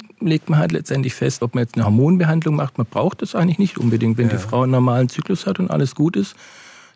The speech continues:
Speaker 1: Dann löst man eigentlich nur mit einer Spritze gezielt den Eisprung aus, dass sie halt den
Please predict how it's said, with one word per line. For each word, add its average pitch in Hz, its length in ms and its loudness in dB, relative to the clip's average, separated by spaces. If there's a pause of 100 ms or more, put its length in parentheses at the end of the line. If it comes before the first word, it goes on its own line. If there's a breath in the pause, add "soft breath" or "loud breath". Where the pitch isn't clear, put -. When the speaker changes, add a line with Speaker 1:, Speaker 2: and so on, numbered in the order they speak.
Speaker 1:
Dann 160 340 4 (500 loud breath)
löst 160 380 2
man 165 100 0
eigentlich 151 240 0
nur 175 180 2
mit 170 140 2
einer 151 120 0
Spritze - 400 -4
gezielt 147 400 0
den 143 120 0
Eisprung 123 420 -2
aus, 170 260 0
dass 123 180 -2
sie 123 100 0
halt 120 200 0
den 117 120 0